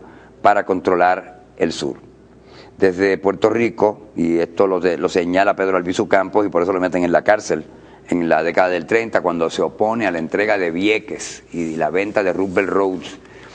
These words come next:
que precisamente se adoptan por el Congreso de los Estados Unidos en un momento de aislacionismo, porque ellos querían, sabían que iban a pelear una guerra imperial contra los alemanes y contra Japón, y querían tener el control del Canal de Panamá. Y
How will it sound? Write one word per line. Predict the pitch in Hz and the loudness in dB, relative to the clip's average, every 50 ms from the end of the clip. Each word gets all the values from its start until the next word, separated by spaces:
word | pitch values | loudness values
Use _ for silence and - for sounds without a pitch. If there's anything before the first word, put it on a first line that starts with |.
| - - - - - - - - - | -20 -20 -20 -20 -20 -20 -20 -4 0
que | - 104 104 104 104 - - - - - - | 2 2 2 0 -2 -4 -10 -14 -16 -4 0
precisamente | 107 107 101 127 135 180 170 175 175 160 143 147 - - 151 143 143 131 | 0 0 0 0 0 2 2 2 2 2 0 -2 0 0 0 0 0 -2
se | - - - - 123 110 110 110 | -6 -8 -2 0 2 2 4 4
adoptan | 110 110 101 110 131 - - - 143 131 | 2 2 2 2 0 2 2 0 0 2
por | 117 123 123 | 2 0 0
el | 113 - | 2 0
Congreso | 117 104 101 104 117 - 127 | 0 0 2 0 0 0 0
de | 135 127 | 0 0
los | 127 127 | 0 0
Estados | 123 - - 123 123 123 117 - | 0 0 0 0 0 0 -2 -2
Unidos | 117 123 127 120 117 | 0 0 2 2 2
en | 110 104 | 0 0
un | 107 | -2
momento | 117 117 117 120 113 120 | -2 0 -2 0 0 0
de | 113 117 | 2 2
aislacionismo, | 113 110 104 107 104 - 110 107 117 123 123 117 95 90 90 90 - - - - - - - - - - - | 2 2 0 0 0 0 0 0 0 0 -2 0 -2 -2 -2 -4 -8 -14 -20 -20 -20 -20 -20 -20 -20 -10 2
porque | - 117 117 113 101 - 113 113 | 4 4 4 4 2 2 2 2
ellos | 113 123 127 - - | 2 2 -2 0 2
querían, | 156 131 127 131 135 131 123 123 120 131 | 2 2 2 2 0 0 0 -2 -4 -4
sabían | - - 117 98 101 127 170 160 147 - | 2 2 2 4 4 2 2 2 2 0
que | 143 | 0
iban | 127 123 127 | 0 2 0
a | 123 117 | 0 0
pelear | - 113 117 113 113 | 2 2 2 2 2
una | 113 110 | 2 2
guerra | 110 110 110 110 | 2 2 2 0
imperial | 107 95 - 104 101 101 107 107 104 | 0 2 2 2 2 2 2 0 2
contra | - 110 104 101 92 101 101 98 92 92 - - | 0 -2 -2 2 2 4 4 4 4 2 0 0
los | 95 92 92 98 | 0 2 2 2
alemanes | 95 90 87 95 98 98 95 92 | 0 2 2 2 0 2 0 -2
y | 92 | -2
contra | - 90 87 80 90 85 | -2 -2 0 2 0 0
Japón, | 80 82 85 - 85 78 78 80 - - - - - - - - - | 2 0 0 0 0 0 0 -4 -10 -14 -16 -18 -20 -20 -18 -4 -4
y | 120 104 | -4 -2
querían | - - 120 107 110 120 127 131 | 2 2 2 2 2 0 -2 0
tener | - 123 117 120 117 | 0 0 0 2 0
el | 113 | 0
control | - 117 110 95 107 107 107 | 0 0 0 2 0 0 2
del | 107 101 95 | 0 0 2
Canal | - 98 95 90 90 | 0 0 2 2 0
de | 92 | 2
Panamá. | - 90 90 95 107 131 156 - 78 - - - - - - - - - - - - - - - | 2 2 2 2 0 0 -2 -2 -4 -8 -16 -20 -20 -20 -20 -20 -20 -20 -20 -20 -20 -16 -4 -2
Y | 107 107 110 - - | 0 0 0 -2 -6